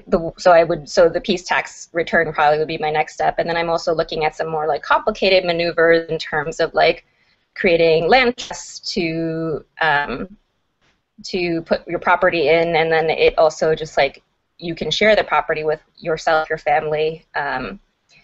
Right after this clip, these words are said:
but it's, it's ki-, kind of held in trust for in perpetuity. So just kind of trying to learn more about these kind of structural ways of, of keeping your money for communities and not for war,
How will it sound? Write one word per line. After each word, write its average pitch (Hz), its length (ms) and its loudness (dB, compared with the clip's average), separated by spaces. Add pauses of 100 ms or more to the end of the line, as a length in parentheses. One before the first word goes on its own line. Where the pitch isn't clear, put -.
(300)
but 147 260 6
it's, - 380 -14
it's - 300 -6
ki-, - 220 -14 (100)
kind 160 200 -2
of 143 80 -6
held 156 260 0
in 151 120 -8
trust - 520 -8
for - 440 -4
in 160 120 -4
perpetuity. - 800 -8 (120)
So 165 720 2
just 269 220 -2
kind 220 160 0
of 180 260 -4
trying 175 200 0
to 165 80 0
learn 165 260 4
more 160 220 0
about 156 300 2
these 156 200 -10
kind 147 180 -6
of 151 60 -8
structural 151 480 -4
ways 151 340 -2
of, 156 240 -4 (680)
of 165 360 4 (420)
keeping 165 360 -4
your 160 100 4
money 156 520 0
for 143 180 -2
communities 170 600 -2
and 147 240 -4
not 143 280 -4
for 151 100 -2
war, 151 380 2